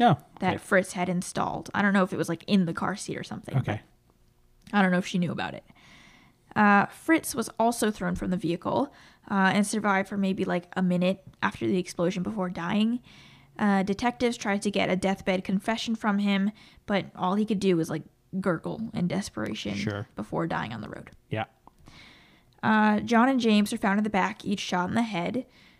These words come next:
Speaker 2: Uh, however, it was determined later that they actually died from cyanide. So likely they were, as soon as they got in the car, they were, like, given something that killed them. And
Speaker 1: So they were dead before they were shot.
Speaker 2: Yeah.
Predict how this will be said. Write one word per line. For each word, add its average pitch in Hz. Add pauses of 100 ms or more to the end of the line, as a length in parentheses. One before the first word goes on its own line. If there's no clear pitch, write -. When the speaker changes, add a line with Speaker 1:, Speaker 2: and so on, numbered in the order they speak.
(180)
Speaker 2:
Uh, 196
however, 247
it 220
was 220
determined 214
later 202
that 190
they 196
actually -
died 185
from 190
cyanide. 190 (460)
So 185
likely 190 (240)
they 190
were, - (260)
as 196
soon 190
as 185
they 175
got -
in 113
the -
car, 180
they 214
were, 202
like, -
given 175 (420)
something -
that - (760)
killed 202
them. 180
And -
Speaker 1:
So -
they 117
were 98 (120)
dead 101
before 95
they 92
were 90
shot. - (540)
Speaker 2:
Yeah. -